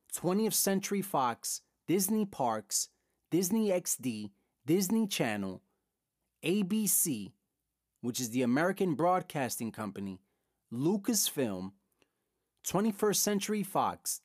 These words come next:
Disney Cruise Line, Walt Disney Pictures, BAMTech, Walt Disney Animation Studios, Walt Disney Studios, Marvel Studios,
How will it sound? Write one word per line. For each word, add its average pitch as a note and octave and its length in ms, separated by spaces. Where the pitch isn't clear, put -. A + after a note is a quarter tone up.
Disney G#3+ 380
Cruise G3+ 420
Line, G2+ 400
Walt E3 300
Disney G3+ 380
Pictures, A#2+ 720
BAMTech, D3+ 920
Walt F#3 300
Disney F#3 380
Animation F3 600
Studios, G2 680
Walt D#3+ 300
Disney G3 360
Studios, G2+ 720
Marvel F3 520
Studios, G2+ 760